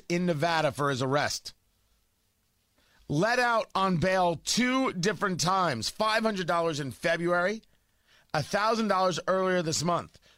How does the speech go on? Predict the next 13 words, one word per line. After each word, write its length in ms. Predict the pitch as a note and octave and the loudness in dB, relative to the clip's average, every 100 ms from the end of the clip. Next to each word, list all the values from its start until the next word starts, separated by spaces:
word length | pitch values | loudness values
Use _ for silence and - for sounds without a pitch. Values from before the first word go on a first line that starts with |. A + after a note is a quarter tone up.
| - | -6
The 160 | F3 F#3+ | -4 0
earlier 360 | A#3+ C#4 C4+ | 2 2 2
this 260 | G#3+ G3 - | 0 -2 0
month, 400 | G#3+ A3 F3+ - - _ _ | 0 0 -4 -10 -20 _ _
a 60 | F3+ | 0
woman 320 | F#3 A#3 A#3+ | 2 2 2
accused 460 | G#3+ - G#3+ G3+ F#3 | 0 -2 0 0 2
him, 80 | |
this 140 | F3 C3+ | 2 2
was 80 | D#3+ | 2
in 80 | |
Milwaukee 520 | C#3+ C3 D#3+ G#3 - D3+ | 2 2 2 0 -2 -4
County 500 | C#3 G#2 F#2 B2+ | -2 -2 -2 -8